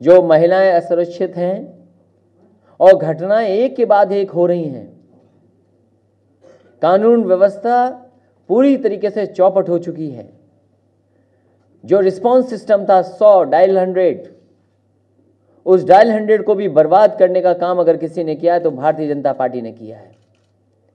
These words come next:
जो अब चुनाव की तारीखें आ गई हैं, हमें उम्मीद है कि एक एक वोट गठबंधन पे पड़ेगा,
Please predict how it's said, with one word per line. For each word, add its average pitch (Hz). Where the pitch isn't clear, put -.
जो 139
अब 143
चुनाव 151
की 156
तारीखें 147
आ 151
गई 160
हैं, 185
हमें 143
उम्मीद 143
है 165
कि -
एक 240
एक 202
वोट 175
गठबंधन 165
पे 147
पड़ेगा, 165